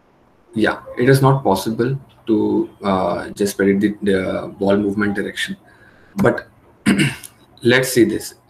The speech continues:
Now, since it is moving in, in a particular direction, uh, there's a sequence, a particular order in which one thing follows the other. And with this, with this information, we are able to judge the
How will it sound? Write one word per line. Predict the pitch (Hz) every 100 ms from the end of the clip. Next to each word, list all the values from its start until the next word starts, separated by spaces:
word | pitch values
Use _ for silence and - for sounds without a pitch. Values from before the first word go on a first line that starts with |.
| -
Now, | 107 123 143 143 - - _
since | - 127 120
it | 127 123
is | 117
moving | 107 104 123
in, | 117
in | - 117
a |
particular | 110 95 95 95 110 104
direction, | 92 92 - 107 139 - - - _ -
uh, | 90 87 87
there's | - 104 107
a |
sequence, | - - 101 98 120 123 -
a |
particular | - 90 104 104 107 107
order | 92 90 110 107
in | 104
which | 104 -
one | 92 95
thing | 98 107 101
follows | - 87 95
the | - 101
other. | - - 117 - _ _ _ _ _
And | 95 95 92 -
with | 135
this, | 135 139 120 - -
with | 123 110
this | 127 147
information, | 113 117 110 104 143 160 104
we | 110
are | 113 120 -
able | 95 107 107
to | 120 127 -
judge | 98 95 -
the | - 131